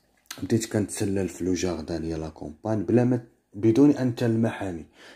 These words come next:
اذا قضيه لو فيرب ابيرسوفوار تيديرو اتر هيومان، ولكن دارتو لنا هنا لا كومباني اولا لو جاردان، اذا كنقولو بيرسونيفيكاسيون. آه، اه، سي دو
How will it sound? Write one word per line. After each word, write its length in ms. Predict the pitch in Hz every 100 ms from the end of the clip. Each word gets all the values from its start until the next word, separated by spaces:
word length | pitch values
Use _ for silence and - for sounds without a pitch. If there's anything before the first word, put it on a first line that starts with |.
| -
اذا 280 | 90 113 110 -
قضيه 380 | 110 101 110 107 -
لو 160 | 113 110
فيرب 240 | 107 104 -
ابيرسوفوار 920 | 110 - 98 - 104 87 113 165 165 - - - _ _
تيديرو 760 | - 104 101 104 123 139 135 - _ _ 135
اتر 320 | 139 - -
هيومان، 380 | 127 98 87 71 -
ولكن 420 | 90 95 120 107
دارتو 320 | 101 92 -
لنا 180 | 95 92
هنا 120 | 101
لا 100 | 95
كومباني 580 | - 90 85 101 101 82
اولا 180 | 87 85
لو 140 | 85
جاردان، 360 | 80 80 80 98
اذا 160 | 113
كنقولو 440 | 110 90 87 104 117
بيرسونيفيكاسيون. 1040 | 113 110 - 101 95 - - - - - _ _ - - - - - _
آه، 880 | 80 101 104 104 101 95 95 92 90 -
اه، 380 | 120 123 120 113
سي 240 | - 110
دو 200 | 104 101